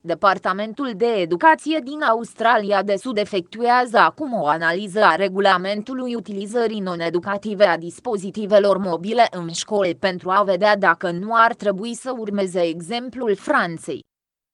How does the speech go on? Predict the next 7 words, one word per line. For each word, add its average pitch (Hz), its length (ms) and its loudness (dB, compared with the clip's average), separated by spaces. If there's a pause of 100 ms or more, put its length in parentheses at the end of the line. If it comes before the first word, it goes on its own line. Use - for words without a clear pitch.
(300)
De 185 100 -4
ce 180 220 -4
se 190 160 -2
pun 220 260 -4
aceste 202 600 -2
întrebări 220 720 -2 (100)
acum? 180 460 -4